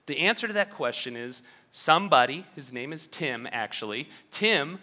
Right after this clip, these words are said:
has put his faith in Jesus, and what's happened then is we, he needs to de-, declare to everybody that Jesus saved him. And so I'm gonna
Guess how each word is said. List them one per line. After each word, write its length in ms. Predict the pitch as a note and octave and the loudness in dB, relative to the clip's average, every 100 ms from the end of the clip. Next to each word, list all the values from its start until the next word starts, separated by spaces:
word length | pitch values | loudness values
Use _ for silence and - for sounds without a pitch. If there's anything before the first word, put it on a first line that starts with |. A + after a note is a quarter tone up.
| - - | -20 -10
has 160 | - - | -10 -6
put 180 | - E3+ | -4 -4
his 140 | - | -4
faith 420 | - D#3+ D#3 F#3+ | -4 -2 -2 -2
in 140 | G#3+ F#3+ | -6 -6
Jesus, 480 | D#3 D3+ D#3 D#3+ | -6 -6 -6 -8
and 100 | D#3+ | -6
what's 180 | D#3 D3+ | -6 -4
happened 400 | - A#3 G3+ D#3+ | 0 0 0 -6
then 240 | C3+ B2+ C3+ | -4 -4 -4
is 240 | C#3 C3 - _ | -8 -10 -16 _
we, 160 | D3 E3+ | -6 -6
he 220 | - F#3+ | -2 -4
needs 280 | G3 F#3+ F#3+ | -2 -4 -6
to 120 | D3+ - - _ - | -8 -8 -20 _ -10
de-, 100 | D#3 | -10
declare 720 | - - - - G#3 A3+ G#3+ | -8 -12 -8 0 2 4 2
to 180 | D3 A#2+ | 0 -4
everybody 540 | A#2 A#2+ A#2+ B2 C3+ | -4 -4 0 0 0
that 240 | C#3+ C3+ | -4 -6
Jesus 420 | C3+ D3 E3 F3 E3+ | -8 -8 -6 -2 0
saved 460 | - A3 G#3 F3+ | 0 0 -4 -6
him. 220 | A2 F#2+ | -14 -14
And 100 | G2 | -12
so 220 | - D#3 C#3 | -4 -2 2
I'm 200 | C#3+ F3 | 0 0
gonna 240 | F3+ D#3+ | -2 -2